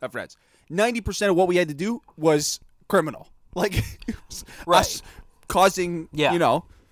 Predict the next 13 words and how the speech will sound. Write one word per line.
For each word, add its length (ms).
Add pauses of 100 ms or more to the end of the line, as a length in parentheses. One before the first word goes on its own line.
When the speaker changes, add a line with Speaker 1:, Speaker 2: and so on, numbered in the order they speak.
(840)
Speaker 2:
Mischief. 500 (140)
Speaker 1:
Yes. 580
Speaker 2:
Yeah. 140
Speaker 1:
And, 120
like, 260
in-, 280
inconveniencing 1000
people 280
more 280
than 160
anything. 260 (340)
Speaker 2:
Okay, 320
yeah. 220